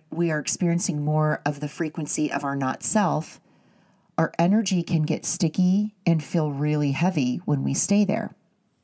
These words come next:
The longer we stay in not self, the more we are prone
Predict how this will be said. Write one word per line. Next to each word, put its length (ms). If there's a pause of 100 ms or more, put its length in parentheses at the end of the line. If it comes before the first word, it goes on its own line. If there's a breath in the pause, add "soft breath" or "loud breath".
(120)
The 100
longer 400
we 160
stay 600
in 200
not 240
self, 640 (280)
the 100
more 260
we 180
are 80
prone 720